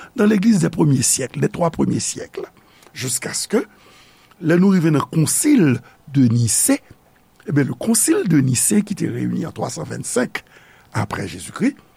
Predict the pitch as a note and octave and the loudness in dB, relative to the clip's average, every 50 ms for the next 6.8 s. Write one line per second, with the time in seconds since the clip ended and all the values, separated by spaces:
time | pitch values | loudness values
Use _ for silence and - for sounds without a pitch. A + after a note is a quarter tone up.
0 | _ _ _ _ _ _ C3+ E3 E3 D#3 D3+ C3+ B2 B2 C3+ D#3 D#3 C3+ A#2+ A2+ | _ _ _ _ _ _ -2 0 2 2 2 0 0 -2 0 2 2 0 0 2
1 | C#3+ G3 G#3+ G#3+ G3 F#3+ - - _ _ _ _ _ - A#2+ C#3 - - - D3+ | 2 2 2 2 2 0 -2 -2 _ _ _ _ _ 0 2 2 2 2 2 0
2 | C#3 C3 - F#3+ C3+ A#2+ C#3+ E3 G3 - - _ _ - - F3+ - - D#3 E3 | 0 2 2 0 2 2 2 2 2 0 -6 _ _ -6 -6 -6 -6 -4 -4 0
3 | - G3+ A3+ A3 - - _ - - - - - B3 G#3 - - - - B3+ A3+ | 2 2 2 2 0 -2 _ -4 -4 -4 -4 -4 -4 -2 -2 -2 -2 0 0 -2
4 | G#3+ _ _ _ _ _ _ _ _ - D3 D3 C3+ A#2+ D#3 C3+ - - _ - | -2 _ _ _ _ _ _ _ _ -2 0 0 2 2 0 0 -2 -4 _ -4
5 | B3+ B3+ C4 C4+ B3+ A#3 A3 A#3 - - _ _ _ - E3 D#3 C#3 C3+ - - | 2 4 6 8 8 6 6 4 2 -8 _ _ _ 2 2 2 2 0 0 2
6 | D3+ C#3 B2 A#2 E3+ G#3+ B3 - - - - - - - - - | 2 2 2 2 0 0 0 -2 -4 -2 0 0 0 0 -2 -4